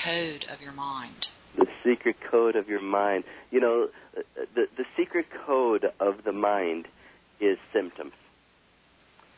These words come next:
Speaker 2: is stress, is pain, is fear. And what most people look at in their life as something that's bad or wrong or broken or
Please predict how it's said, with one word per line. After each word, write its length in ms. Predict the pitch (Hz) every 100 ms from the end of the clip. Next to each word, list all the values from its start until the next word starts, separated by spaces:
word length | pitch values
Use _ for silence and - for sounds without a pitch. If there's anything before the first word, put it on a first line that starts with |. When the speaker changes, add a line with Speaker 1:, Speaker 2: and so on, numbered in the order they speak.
| _ _
Speaker 2:
is 220 | 107 98 92 - -
stress, 320 | 104 85 - - - - - - - _ _ _ _ -
is 140 | 98 92 - - -
pain, 440 | 120 101 87 76 - _ _ _ _ _ _ _ -
is 160 | 98 90 - -
fear. 340 | 113 101 80 - - _ _ _ _ _ _ _ _ 101
And 360 | 101 101 104 -
what 300 | 107 104 107
most 280 | 117 131 - -
people 480 | 127 117 104 104
look 240 | 117 120 131
at 220 | 104 98
in 160 | 101 101
their 200 | 98 92
life 440 | 92 101 104 87 - - - - _ -
as 220 | 98 92 -
something 320 | 113 107 110 95
that's 160 | 92 - -
bad 440 | 107 104 107 107 107 107
or 180 | 98 92
wrong 640 | 90 101 107 107 104 104 -
or 160 | 95 90
broken 680 | 85 95 101 85 - 104 101 - -
or 160 | - 92